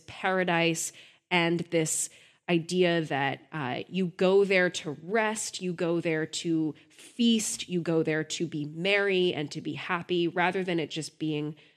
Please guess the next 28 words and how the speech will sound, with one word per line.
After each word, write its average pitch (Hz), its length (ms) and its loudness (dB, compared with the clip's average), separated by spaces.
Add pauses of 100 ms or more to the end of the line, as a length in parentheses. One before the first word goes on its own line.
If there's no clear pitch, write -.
(140)
this 156 340 -2
beautiful, 165 960 -2 (140)
natural 160 540 -2
place - 520 -4 (280)
where 143 540 -2
you 165 160 -4
carry - 540 -8
on. 147 500 -12 (520)
And 185 400 2 (720)
I 202 60 -4
wanted 254 220 2
to 254 80 2
think 208 240 2
about 196 240 2
that 175 200 4
in 175 80 0
the 165 60 0
context 156 600 -8
of 151 160 -10
Gladiator, 190 760 0
because 185 720 -2 (880)
the 185 160 4
very 196 380 2
specific 202 560 -4
thing 190 460 0
that - 140 0
we 165 120 2
get 151 380 0